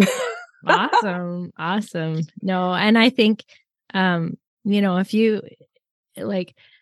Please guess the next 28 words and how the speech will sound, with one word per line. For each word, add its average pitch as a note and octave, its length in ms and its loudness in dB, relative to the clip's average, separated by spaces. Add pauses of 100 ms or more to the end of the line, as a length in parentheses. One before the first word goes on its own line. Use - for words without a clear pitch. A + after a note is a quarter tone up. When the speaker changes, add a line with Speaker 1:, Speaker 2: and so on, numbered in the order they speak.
(680)
Speaker 2:
Amber C#4 360 6
knows C4+ 320 6
her C#4 180 4
shit A#3 380 0
when A3 160 -2
it G#3 120 -4
comes G#3 380 -4
to, G#3+ 140 -4
like, F3 420 -4 (140)
fitness A3 500 0
and G3+ 140 -2
stuff. G3 340 -2
Like, F#3 220 -6 (300)
she B3 340 2
has G3 280 2
done F3 300 0
so G#3+ 220 -4
much A3+ 220 -2
work, F3 440 -2
and E3+ 460 -4
you G3+ 200 -4
should G3+ 240 -6
see, F#3+ 420 -2 (340)
you D#4 180 6
should D4+ 240 2
see D#4+ 260 6
her A#3+ 300 4
fitness. - 1400 0